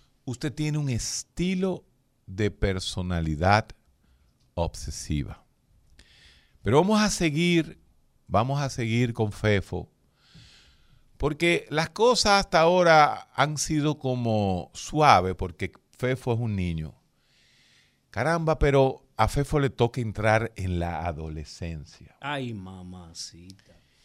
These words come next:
Speaker 2: Estamos hablando a partir de qué edad.
Speaker 1: Y Fefo, a los doce años, por su misma forma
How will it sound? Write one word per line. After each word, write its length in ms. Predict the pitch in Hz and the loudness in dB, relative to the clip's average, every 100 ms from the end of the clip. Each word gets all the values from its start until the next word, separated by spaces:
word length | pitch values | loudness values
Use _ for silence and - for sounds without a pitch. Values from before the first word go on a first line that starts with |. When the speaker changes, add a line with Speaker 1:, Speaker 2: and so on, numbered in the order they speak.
| _ _ | _ _
Speaker 2:
Estamos 320 | 147 175 196 208 | -4 0 2 2
hablando 300 | 208 208 208 | 0 0 0
a 80 | |
partir 320 | 170 156 196 202 | 0 -2 0 -2
de 120 | 196 | 0
qué 120 | 202 | 0
edad. 180 | 190 196 | 2 0
Speaker 1:
Y 160 | 120 123 | 0 -2
Fefo, 920 | - - 165 175 - 156 156 151 - _ _ _ _ - | -4 -2 0 0 -2 0 0 0 -8 _ _ _ _ -4
a 100 | 104 | -2
los 240 | 107 98 | -2 -2
doce 420 | 117 131 - 117 | -4 -4 -6 -4
años, 720 | 95 78 76 71 67 - - _ _ _ _ _ _ _ _ _ | -4 -4 -4 -8 -12 -16 -20 _ _ _ _ _ _ _ _ _
por 160 | - 131 | -10 -6
su 120 | 170 | -6
misma 320 | 185 220 208 | -6 -4 -6
forma 680 | - 180 180 175 170 165 | -4 -2 -2 -2 -2 -2